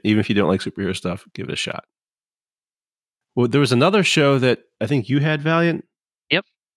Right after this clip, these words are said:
Speaker 2: Uh, this is a quick little, uh, thing. Um,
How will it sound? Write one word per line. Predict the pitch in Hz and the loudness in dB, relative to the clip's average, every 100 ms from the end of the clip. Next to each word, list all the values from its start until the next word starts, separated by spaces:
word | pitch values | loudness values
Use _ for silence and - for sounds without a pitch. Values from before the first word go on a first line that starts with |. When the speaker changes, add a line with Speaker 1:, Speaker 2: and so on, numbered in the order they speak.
| _ - | _ 0
Speaker 2:
Uh, | 123 113 107 | 2 2 0
this | 123 135 | -2 -2
is | 135 | -4
a | 120 | -2
quick | 117 - | -2 -2
little, | 101 95 92 - _ - | -2 -2 -4 -10 _ -6
uh, | 92 90 90 - _ | -2 0 -2 -6 _
thing. | 113 101 90 85 - | -2 -2 -2 -12 -8
Um, | 98 87 85 82 80 80 - | -6 -4 -6 -8 -10 -16 -20